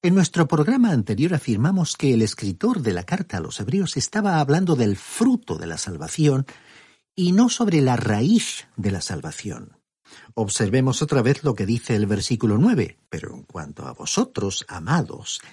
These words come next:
estamos persuadidos de cosas mejores pertenecientes a la salvación, aunque hablamos así".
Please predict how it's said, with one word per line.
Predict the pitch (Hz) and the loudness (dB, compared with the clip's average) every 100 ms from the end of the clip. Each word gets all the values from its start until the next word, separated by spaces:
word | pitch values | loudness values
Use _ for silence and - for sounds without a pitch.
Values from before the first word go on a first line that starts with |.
| - | -6
estamos | - 247 262 - | -2 2 0 2
persuadidos | 202 151 - 135 139 220 226 - | 0 0 2 2 4 2 2 0
de | 110 | -4
cosas | - 202 - 185 - | -2 -2 0 -2 0
mejores | 110 - - 254 101 - - | 0 0 -2 -2 -2 -6 -8
pertenecientes | - 101 110 110 - 202 180 - | -10 -6 -2 -2 2 2 2 2
a | 135 | 0
la | |
salvación, | 110 120 110 165 233 104 - - - - - | 0 0 0 2 2 2 -6 -20 -20 -18 -10
aunque | 95 90 - | -10 -10 -12
hablamos | 92 - - 131 131 143 | -14 -12 -6 -4 -4 -6
así". | - - | -6 -10